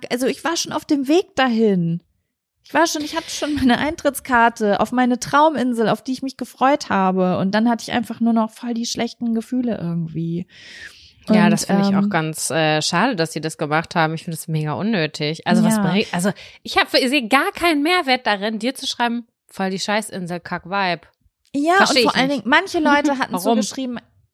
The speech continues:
Speaker 1: so, weißt du, ich verstehe das, manche Leute lassen sich so ein bisschen verrückt machen, weil ich bin so, ich lass mich nicht so doll von sowas verrückt machen im Sinne von, wenn ich sowas zum Beispiel höre, es würde mich persönlich nicht davon abhalten, auf so eine Insel zu fahren, einfach aus dem Grund, weil ich immer so ein bisschen,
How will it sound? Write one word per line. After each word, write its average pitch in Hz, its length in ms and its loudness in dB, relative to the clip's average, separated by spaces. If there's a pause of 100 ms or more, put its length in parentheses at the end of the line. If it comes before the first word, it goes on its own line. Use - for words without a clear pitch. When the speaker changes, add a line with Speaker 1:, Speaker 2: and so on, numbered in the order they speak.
Speaker 1:
so, 240 200 0 (240)
weißt 277 220 2
du, - 80 -6
ich - 140 -8
verstehe 285 380 2
das, 285 180 4
manche 240 280 -2
Leute 220 240 0
lassen 214 280 -2
sich 202 200 -6
so 208 80 -6
ein 202 80 -6
bisschen 190 380 -10
verrückt 247 440 -4
machen, 247 460 -2
weil 214 160 4
ich - 160 -2
bin 294 160 0
so, 269 100 0 (220)
ich 240 100 -6
lass 262 240 2
mich 262 100 0
nicht 240 160 2
so 233 120 0
doll 214 160 6
von 214 180 0
sowas 196 280 0
verrückt 208 320 0
machen 226 260 0
im 196 120 0
Sinne 220 280 0
von, 220 240 -2 (240)
wenn 214 120 0
ich - 140 -6
sowas 220 300 0
zum 226 80 0
Beispiel 220 320 2
höre, 247 340 4
es 196 160 -6
würde 208 160 0
mich 226 240 2
persönlich 202 460 2
nicht 202 180 2
davon 190 240 0
abhalten, 175 460 -2
auf 170 140 -4
so 185 100 0
eine 175 240 2
Insel 220 300 4
zu 202 140 -8
fahren, 190 360 -2
einfach 185 340 -4
aus - 160 -2
dem 175 160 -2
Grund, 196 280 2
weil 180 120 4
ich 180 140 -4
immer 180 180 2
so 175 80 -2
ein 175 60 0
bisschen, 185 400 -2